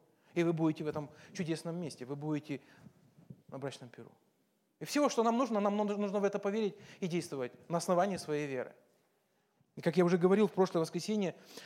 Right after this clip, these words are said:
а, мы говорили о том, что вера, она что? Без дела она мертва. И что веру люд-, э, люди проявляют в своих делах. То есть есть какой-то, какая-то информация, есть отклик на нее. И вот это и есть наша с вами вера.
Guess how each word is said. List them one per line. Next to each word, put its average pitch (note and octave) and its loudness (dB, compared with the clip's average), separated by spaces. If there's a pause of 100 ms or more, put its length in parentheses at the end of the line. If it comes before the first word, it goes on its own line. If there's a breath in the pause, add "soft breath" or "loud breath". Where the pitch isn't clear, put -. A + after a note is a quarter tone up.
(140 loud breath)
а, D#3 2
мы D#3+ -2
говорили G3+ 2
о F3+ 2
том, F3+ -4
что F3 -4
вера, G#3 2
она F3+ 0
что? - -4
Без E3 -2
дела F3+ 0
она E3+ -4
мертва. E3 -4 (440 soft breath)
И D#3+ -4
что F#3 0
веру F#3 4 (280 loud breath)
люд-, D#3+ 0
э, E3 0
люди E3+ 0
проявляют D#3 0
в - -18
своих D#3+ -4
делах. D3+ -2
То C3+ -8
есть - -12
есть E3+ -4
какой-то, F3+ -4
какая-то F3+ -4
информация, G3 -2 (340 loud breath)
есть F3 0
отклик F#3 -2
на D3 -8
нее. C3 -6
И B2+ -4
вот D3+ -2
это E3+ -4
и - 0
есть D3+ -2
наша C#3+ -6
с - -12
вами C#3+ -6
вера. C#3+ -10